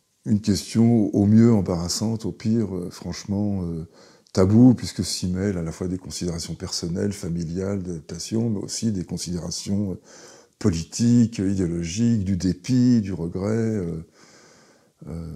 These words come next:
mon père aurait sans doute fait une brillante carrière en Israël, parce que comme tous les militants, euh, de la première heure,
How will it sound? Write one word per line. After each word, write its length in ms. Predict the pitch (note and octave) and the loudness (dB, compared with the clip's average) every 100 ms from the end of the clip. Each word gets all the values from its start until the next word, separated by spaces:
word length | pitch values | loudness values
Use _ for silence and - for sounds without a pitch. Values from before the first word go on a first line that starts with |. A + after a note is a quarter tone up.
| D#2+ - | -14 -12
mon 140 | E2 E2 | -10 -4
père 240 | G#2+ F2+ | 0 0
aurait 200 | D#2 D#2 | -2 -8
sans 140 | - | -8
doute 200 | E2+ F#2 | -6 -6
fait 180 | - F#2 | -4 -2
une 80 | F2 | 0
brillante 400 | E2 F#2+ F#2 F2+ | 2 2 2 0
carrière 520 | G2 E2 F#2 G2+ F#2+ | -2 0 2 2 0
en 120 | D#2+ | -4
Israël, 580 | F2 E2+ - E2+ G2+ G2+ | -6 -6 -4 -2 0 0
parce 200 | F#2+ - | -4 -8
que 80 | - | -8
comme 240 | E2+ E2 E2+ | -6 -6 -6
tous 180 | - | -4
les 380 | F#2+ E2+ D#2+ D#2+ | -2 -2 -4 -6
militants, 720 | D2+ F2+ F2+ - G#2 G#2 G2 | -4 -2 -2 0 2 2 0
euh, 300 | E2+ E2+ E2 | -2 -4 -6
de 120 | E2 D#2 | -6 -8
la 100 | - | -6
première 420 | - G#2 G2+ G2 | 0 4 4 4
heure, 360 | A2 G#2+ F2 | 4 2 0